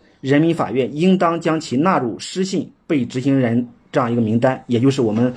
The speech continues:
通常老百姓所，所讲的这样一个黑名单，或者说是这个老赖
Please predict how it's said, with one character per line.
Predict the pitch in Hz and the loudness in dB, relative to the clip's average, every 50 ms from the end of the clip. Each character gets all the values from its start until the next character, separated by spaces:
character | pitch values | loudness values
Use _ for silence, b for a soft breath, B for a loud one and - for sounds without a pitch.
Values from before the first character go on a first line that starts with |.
| B B B B | B B B B
通 | B - 160 147 | B 0 0 2
常 | 147 135 135 | 2 2 2
老 | 135 | 4
百 | 139 135 | 2 2
姓 | 107 - 147 135 | 0 0 -2 -2
所， | 117 - - - _ _ - | -2 -4 -14 -18 _ _ -20
所 | - - 139 147 | -10 -4 -4 -2
讲 | 143 151 - - - | -2 -2 -4 -4 -8
的 | 98 | -8
这 | 98 131 123 | -4 -2 -2
样 | 110 113 | 0 0
一 | 113 | 0
个 | 113 | -2
黑 | 117 - 156 151 | 0 2 4 4
名 | 135 127 135 | 4 4 2
单， | 147 147 156 160 B B B B B | 2 0 0 -2 B B B B B
或 | B - 135 | B -2 -2
者 | 113 | 0
说 | 98 135 131 | 0 -2 -2
是 | 127 - 123 107 - B B B B B | 0 2 0 0 0 B B B B B
这 | - 139 | 0 2
个 | 139 | 4
老 | 135 123 98 95 | 4 4 2 2
赖 | 123 156 156 120 - - | 2 2 2 2 0 -6